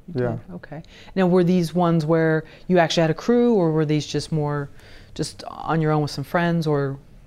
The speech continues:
Speaker 1: like, the short film level?
Speaker 2: Um, you know, one was, they were all pretty indie. I mean, like, one was, like, just me and a camera and a couple actors.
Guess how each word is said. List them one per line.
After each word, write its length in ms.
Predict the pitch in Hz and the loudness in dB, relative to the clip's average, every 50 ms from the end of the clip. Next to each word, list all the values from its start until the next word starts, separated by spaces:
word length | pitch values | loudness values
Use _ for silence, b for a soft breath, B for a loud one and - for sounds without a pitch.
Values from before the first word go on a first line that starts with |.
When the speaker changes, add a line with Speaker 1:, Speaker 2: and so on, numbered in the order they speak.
| - - | -16 -10
Speaker 1:
like, 220 | 170 151 131 - | -8 -8 -8 -8
the 80 | - 139 | -10 -12
short 240 | - - 123 - 120 | -12 -10 -10 -10 -10
film 320 | - 156 147 147 143 143 | -10 -10 -8 -8 -8 -6
level? 400 | 147 147 147 139 151 143 135 135 - - - - | -6 -6 -6 -6 -8 -10 -10 -10 -14 -18 -6 -2
Speaker 2:
Um, 560 | - 175 170 170 170 170 170 170 175 170 165 147 B B B B | -2 0 0 2 2 2 2 0 0 -2 -4 -6 B B B B
you 100 | 185 196 | -2 0
know, 100 | 190 160 | 0 0
one 340 | 135 127 147 180 196 196 190 | 2 2 2 2 2 2 2
was, 300 | 185 185 175 156 - - | 2 2 2 0 -2 -4
they 100 | - 214 | -2 -2
were 120 | 220 247 | 0 0
all 100 | 247 240 | 0 -2
pretty 300 | 240 - 214 214 202 175 | -2 -2 -2 0 0 0
indie. 340 | 147 143 143 143 127 113 110 | 0 0 0 0 0 0 -2
I 40 | 113 | -2
mean, 200 | 123 131 131 127 | -2 -2 -2 -2
like, 160 | 127 123 113 | -2 -4 -4
one 240 | 127 127 135 139 139 | -4 -4 -4 -2 -2
was, 240 | 135 127 117 - 131 | -4 -4 -6 -4 -4
like, 260 | 123 117 110 - - | -2 -2 -4 -6 -10
just 240 | - 120 - - - | -14 -16 -16 -12 -10
me 280 | 117 120 123 123 123 | -8 -6 -4 -4 -4
and 100 | 120 117 | -4 -6
a 20 | 107 | -6
camera 580 | - - - 120 117 113 113 113 113 113 113 | -8 -8 -6 -6 -4 -4 -4 -4 -4 -4 -4
and 120 | 113 110 104 | -6 -8 -8
a 20 | |
couple 260 | - - 107 107 107 104 | -8 -8 -6 -6 -4 -4
actors. 720 | 107 107 110 110 107 - 131 135 139 139 131 135 - - | -2 -4 -4 -6 -6 -6 -6 -4 -4 -4 -6 -10 -14 -20